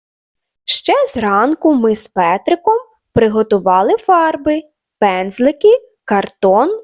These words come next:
і папір, а по обіді узялися до роботи. Покладено було зробити маску лева, грізну, страшну,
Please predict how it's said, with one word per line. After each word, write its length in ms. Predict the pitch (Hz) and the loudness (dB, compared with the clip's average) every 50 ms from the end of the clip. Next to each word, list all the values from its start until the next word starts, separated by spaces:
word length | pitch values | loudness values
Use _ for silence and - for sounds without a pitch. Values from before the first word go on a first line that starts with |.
| _ - | _ 0
і 120 | 262 277 | 0 0
папір, 640 | 277 - 466 508 508 - 277 247 254 254 - - - _ _ _ _ _ _ _ _ _ _ _ _ _ | 2 0 -2 -2 -2 -2 0 2 2 2 2 0 -8 _ _ _ _ _ _ _ _ _ _ _ _ _
а 160 | - 220 214 | -4 -4 -4
по 200 | 214 _ 196 196 | -4 _ 0 0
обіді 600 | 190 196 190 185 180 196 233 339 427 - 392 392 392 - | 0 0 -2 -2 -2 2 2 2 4 4 2 2 2 0
узялися 720 | - 269 254 190 202 196 190 175 180 185 214 - - 262 254 | 0 0 0 0 -2 -2 -2 -2 0 0 0 0 0 0 0
до 160 | 233 254 247 | 2 2 2
роботи. 600 | 269 269 262 214 208 170 143 - - - - - _ _ _ _ _ _ _ _ _ _ _ _ _ _ _ _ _ _ _ _ _ | 2 0 0 0 0 0 0 0 -2 -8 -18 -20 _ _ _ _ _ _ _ _ _ _ _ _ _ _ _ _ _ _ _ _ _
Покладено 840 | 214 208 208 - - 185 160 175 190 277 403 415 403 381 381 392 370 | -2 -2 -2 -4 -4 -2 0 2 2 2 0 0 -2 0 0 0 0
було 380 | 359 370 370 359 370 381 370 | 2 2 2 4 4 4 2
зробити 880 | 359 - 262 220 208 196 190 202 214 254 294 277 - 294 285 294 302 - _ _ _ _ | 2 -2 -4 -4 -4 -2 2 2 2 2 2 0 0 0 0 0 -2 -6 _ _ _ _
маску 880 | 196 196 196 190 196 202 220 233 - - - - - 233 226 220 - - _ | -6 -2 0 2 2 2 0 0 -4 -6 -6 -2 0 2 2 2 -2 -8 _
лева, 720 | 214 202 208 208 220 220 214 202 190 175 175 - - - _ _ _ _ _ _ _ _ _ _ _ _ _ _ _ | 0 2 4 4 4 2 2 0 -2 -4 -6 -10 -12 -14 _ _ _ _ _ _ _ _ _ _ _ _ _ _ _
грізну, 1000 | 196 190 202 185 196 190 214 254 277 285 277 254 240 233 226 220 208 196 - - - | -4 -2 0 0 2 2 4 4 4 4 2 2 0 -2 -2 0 0 -2 -2 -4 -4
страшну, 1080 | - - - - - 185 170 180 - - - - 185 196 202 233 277 277 262 240 - | -6 -6 -6 -4 -4 -4 -2 -2 -2 -4 -4 -4 -4 -2 2 2 4 4 2 0 -4